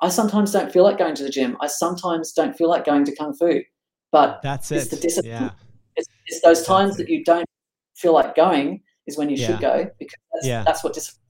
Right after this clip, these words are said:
Speaker 1: is.
Speaker 2: Yeah,
Speaker 1: Um,
Speaker 2: exactly. And you said it. I mean, that's it. I mean, th-, that's really the thing. I think, like, anyone can do all these things when they feel like it. But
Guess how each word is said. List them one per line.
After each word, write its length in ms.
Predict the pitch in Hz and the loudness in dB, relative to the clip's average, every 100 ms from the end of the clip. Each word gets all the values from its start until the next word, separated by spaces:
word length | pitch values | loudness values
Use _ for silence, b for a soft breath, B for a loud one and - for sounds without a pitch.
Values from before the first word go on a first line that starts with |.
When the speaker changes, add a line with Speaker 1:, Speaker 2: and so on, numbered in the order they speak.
| _ | _
Speaker 1:
is. 120 | - _ _ _ _ - | -20 _ _ _ _ -6
Speaker 2:
Yeah, 320 | 127 120 113 - | -4 -2 -4 -6
Speaker 1:
Um, 80 | - | -4
Speaker 2:
exactly. 560 | 135 139 135 - 113 113 | -2 -2 -2 -2 -6 -4
And 160 | 139 | -2
you 140 | 156 165 | 0 0
said 240 | 214 170 | 0 0
it. 100 | 123 | 0
I 40 | |
mean, 180 | 123 143 | 0 0
that's 260 | 151 165 - | 0 -2 -4
it. 220 | 160 123 | -6 -6
I 20 | |
mean, 220 | 123 127 | -6 -6
th-, 120 | 123 - | -8 -14
that's 460 | 139 131 165 - 147 | -14 -10 -10 -10 -14
really 240 | 160 143 | -12 -12
the 120 | 120 | -14
thing. 400 | 113 143 127 101 | -12 -10 -8 -12
I 60 | 101 | -16
think, 220 | 104 110 | -14 -14
like, 240 | 110 113 - | -12 -14 -10
anyone 560 | 151 165 180 160 151 143 | -6 -4 -2 -2 -4 -4
can 200 | 143 127 | -6 -6
do 380 | 117 135 127 120 110 | -4 -4 -4 -6 -6
all 180 | 120 | -8
these 200 | 117 120 | -8 -10
things 440 | - 120 113 110 101 | -10 -10 -10 -12 -14
when 420 | 101 117 113 110 | -12 -10 -12 -18
they 120 | 107 | -20
feel 220 | - 127 | -12 -10
like 200 | 104 92 92 | -10 -12 -18
it. 200 | 92 _ _ _ _ _ _ _ | -20 _ _ _ _ _ _ _
But 480 | - 127 120 113 | -10 -6 -4 -6